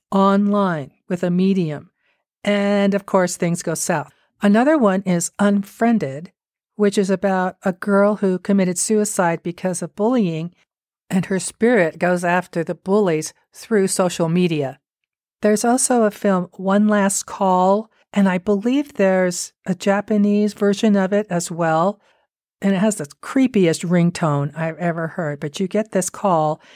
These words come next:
and then you have so long to live. When you answer the ringtone, you hear the sounds of your death. Once you get the call, then it, then the entity goes through your phone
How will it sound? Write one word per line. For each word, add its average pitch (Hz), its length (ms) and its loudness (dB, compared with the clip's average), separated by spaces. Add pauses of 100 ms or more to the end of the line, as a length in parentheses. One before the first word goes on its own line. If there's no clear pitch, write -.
(260)
and 185 180 2
then 185 180 2
you 185 100 0
have 170 300 -4
so 196 480 0
long 165 600 0
to 175 120 -6
live. 160 480 -4 (540)
When 180 160 2
you 170 180 0
answer 254 420 2
the 185 120 -2
ringtone, 165 680 -4 (260)
you 180 140 0
hear 185 220 2
the 175 100 0
sounds 180 640 0
of 170 220 -4
your 156 160 -2
death. 151 520 -8 (220)
Once 214 320 2
you 269 140 4
get 220 160 0
the 190 100 -4
call, 170 300 2
then 170 100 0
it, 170 260 -10
then 170 340 0
the 165 280 0
entity 196 460 2
goes 175 240 0
through 190 180 -2
your 175 160 -2
phone 175 540 0